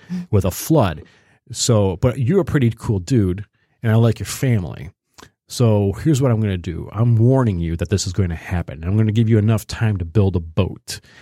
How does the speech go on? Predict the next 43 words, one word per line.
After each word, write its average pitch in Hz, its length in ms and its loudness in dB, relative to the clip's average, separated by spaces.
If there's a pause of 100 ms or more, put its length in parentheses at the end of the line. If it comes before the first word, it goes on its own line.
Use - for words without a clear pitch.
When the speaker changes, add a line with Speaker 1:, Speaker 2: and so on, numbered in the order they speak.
(160)
Speaker 2:
and 110 60 2
it's 104 100 2
gonna 131 120 2
be 113 120 4
a 101 40 2
pretty 104 220 0
massive 90 500 -2
boat. 76 220 -4
You 87 80 -4
need 101 160 2
to 87 60 0
make, 87 260 -2
like, - 340 -8
a 85 60 -4
really 90 320 2
big 87 220 -8
boat - 280 -6
because 104 220 -2
you're 107 60 2
gonna 104 100 4
put, - 180 -8 (140)
uh, 98 120 -8 (260)
one, 104 400 2
two 135 260 4
of 92 80 0
every 92 240 0
animal 87 320 0
on 82 80 -2
there, 76 120 -8
male 82 200 2
and 80 100 -4
female, 82 400 -6
obviously. 117 520 -4 (640)
You - 100 -20
can't, 101 360 0 (200)
because 87 220 -2
they 90 120 4
need 90 180 2
to 82 200 -2 (100)
be - 80 -2
able 82 120 -2
to 78 60 -2
reproduce. 80 640 -4